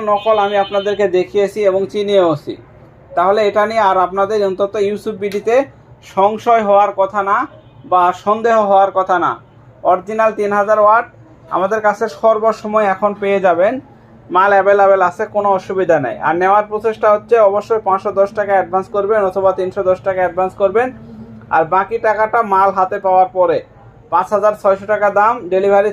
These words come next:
চার্জ এবং থ্রি পিন ফ্রি, অর্থাৎ all complete আপনার হাতে পৌঁছানো পর্যন্ত খরচ পড়বে মাত্র পাঁচ হাজার ছয়শো টাকা। এর ভিতরে ডেলিভারি চার্জ, এর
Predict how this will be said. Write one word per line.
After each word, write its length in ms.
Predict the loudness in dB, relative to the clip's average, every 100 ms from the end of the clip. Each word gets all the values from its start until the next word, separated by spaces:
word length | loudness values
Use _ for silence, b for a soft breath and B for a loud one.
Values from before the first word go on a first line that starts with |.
| -2
চার্জ 360 | 0 0 0
এবং 240 | -4 -6 -8
থ্রি 180 | -4 -2
পিন 260 | -2 -4 -4
ফ্রি, 320 | 0 2 0 -2 -12 -20 -20 -20 -6
অর্থাৎ 380 | -4 0 0 0 2 2
all 140 | 2 0 0
complete 540 | 0 -2 -2 0 0 -4 -4
আপনার 440 | -4 -2 0 0 0
হাতে 400 | 0 0 0 -2
পৌঁছানো 520 | 0 0 0 -2 0
পর্যন্ত 480 | 0 0 0 -2 2 2 2 -2 -20 -20 -2
খরচ 240 | 0 0 0
পড়বে 260 | 2 4 4 2
মাত্র 480 | 0 -2 0 0 2
পাঁচ 160 | 0 0
হাজার 180 | 0 0 2
ছয়শো 240 | -2 0 -2
টাকা। 240 | -2 -4 -6 -16 -20 -6
এর 160 | -2 0
ভিতরে 360 | 0 2 2
ডেলিভারি 460 | 2 0 2 2 2
চার্জ, 300 | 2 2 2 -6 -20 -12 -4
এর 160 | -2